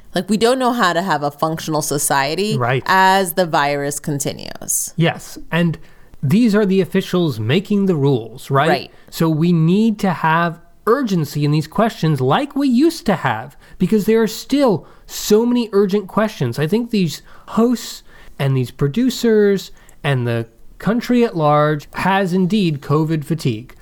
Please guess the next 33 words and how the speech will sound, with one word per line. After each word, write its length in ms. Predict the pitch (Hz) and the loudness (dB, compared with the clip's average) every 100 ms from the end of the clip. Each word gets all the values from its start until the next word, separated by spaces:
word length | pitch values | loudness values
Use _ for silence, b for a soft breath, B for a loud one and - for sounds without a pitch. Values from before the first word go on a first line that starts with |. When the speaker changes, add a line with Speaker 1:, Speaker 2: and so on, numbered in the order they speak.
| b | b
Speaker 2:
My 220 | 147 185 | 0 2
God, 340 | 180 160 156 139 | 0 0 0 -2
how 140 | 151 | 0
long 200 | 175 180 | 2 2
have 80 | 180 | 0
we 100 | 180 | 0
been 180 | 175 160 | 0 0
talking 400 | 135 127 143 131 | 0 0 -2 -2
about 300 | 127 127 - | -2 -4 -2
this? 220 | 120 - B B B | -4 -6 B B B
W-, 200 | 190 170 | -6 -4
it 120 | 139 | -4
seems 300 | - 170 175 | -2 0 2
like 180 | 143 135 | 0 0
every 440 | 127 170 190 190 | -2 2 2 2
week 320 | 170 156 175 156 | 2 0 0 0
we're 120 | 147 | 2
asking 380 | 147 143 151 147 | 0 0 0 0
the 80 | |
same 340 | 139 156 160 165 | 0 0 0 0
questions, 500 | 139 135 - 135 - B B B | -2 -2 -2 -4 -4 B B B
but 140 | 175 202 | -2 2
we 120 | 220 | 2
don't 180 | 269 269 | 2 2
have 180 | 269 | -2
to 120 | 180 147 | -4 -2
ask 220 | 135 - | -4 -4
the 80 | 127 | -6
same 260 | 113 104 | -4 -6
questions. 500 | - 131 - 170 175 - B 170 | -6 -8 -6 -6 -6 -8 B 0
And 180 | 175 | 2
these 180 | 214 202 | 4 4
are 160 | 190 | 0